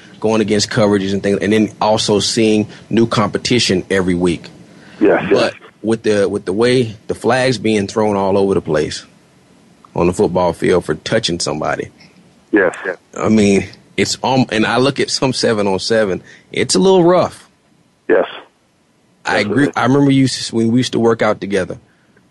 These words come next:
Speaker 1: you'd always say, "Hey, man, what you do in pajama workouts doesn't matter. It's what you do
Speaker 2: <laughs>
Speaker 1: in the contact."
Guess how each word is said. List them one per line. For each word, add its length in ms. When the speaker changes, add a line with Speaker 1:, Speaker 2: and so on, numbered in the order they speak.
Speaker 1:
you'd 160
always 380
say, 160
"Hey, 120
man, 400
what 200
you 60
do 180
in 80
pajama 380
workouts 540
doesn't 280
matter. 260
It's 100
what 180
you 80
do 320
Speaker 2:
<laughs> 400
Speaker 1:
in 100
the 80
contact." 560